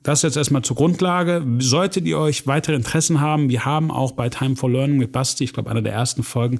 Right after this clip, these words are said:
gerade über Retargeting gesprochen. Den Link findet ihr in den Shownotes. Es ist auch wichtig, weiter darauf einzugehen,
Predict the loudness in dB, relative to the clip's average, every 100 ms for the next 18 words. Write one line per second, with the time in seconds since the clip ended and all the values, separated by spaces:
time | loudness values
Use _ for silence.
0 | -2 -2 2 2 2 2 0 0 0 0
1 | 0 -2 0 0 2 0 -2 2 4 6
2 | 4 4 4 4 4 4 4 4 4 4
3 | 2 0 -2 -4 _ -2 2 2 2 2
4 | 2 2 0 2 2 2 2 0 0 0
5 | 0 0 0 2 4 4 2 0 -14